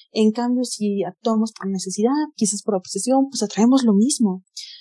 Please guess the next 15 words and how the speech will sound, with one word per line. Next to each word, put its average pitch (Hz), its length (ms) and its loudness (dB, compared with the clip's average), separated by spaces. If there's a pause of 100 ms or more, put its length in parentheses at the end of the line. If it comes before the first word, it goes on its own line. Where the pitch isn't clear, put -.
(160)
Atraemos 240 440 2
momentos 196 460 -2
malos, 226 600 0
atraemos 196 480 -8
ansiedad. 202 400 -2 (680)
Entonces, 277 600 2
es 277 200 0
aquí 320 400 2 (160)
donde 220 380 0
las 214 180 2
manifestaciones 226 760 -2
se 226 100 -4
dan. 233 240 -6 (840)
Cuando 233 380 2
tú 370 300 2